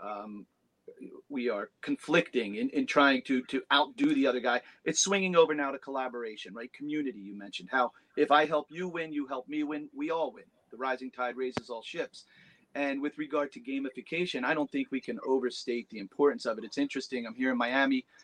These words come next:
I was with some friends and, and associates that I'm working on a crypto and N F T project with yesterday. And we were talking about, uh, Yukai Chao and, and Octalysis and gamification and how important that really is.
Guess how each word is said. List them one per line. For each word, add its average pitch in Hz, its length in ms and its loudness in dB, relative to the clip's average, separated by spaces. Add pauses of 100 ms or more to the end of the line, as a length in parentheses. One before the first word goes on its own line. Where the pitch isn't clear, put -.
(200)
I 120 80 0
was 117 160 -2
with 131 140 2
some 120 240 0 (240)
friends 135 320 8
and, 117 160 2
and 117 180 -2 (120)
associates 135 480 6
that 127 100 6
I'm 123 80 2
working 127 280 2
on 117 80 -2
a 113 40 -4
crypto 139 340 2
and 120 80 0
N 120 80 0
F 113 100 -4
T 135 140 2
project 123 420 2
with 117 160 -4
yesterday. 139 480 2 (460)
And 131 120 0
we 139 80 2
were 135 60 2
talking 131 360 2
about, 123 400 2
uh, 120 80 -4
Yukai 127 400 2
Chao 127 400 0
and, 101 100 -12 (100)
and 113 180 -12
Octalysis 127 840 0
and 101 160 -14
gamification 135 800 -4
and 98 100 -12
how 127 200 -4
important - 500 -6
that 117 160 -6
really 131 320 -2
is. 123 240 0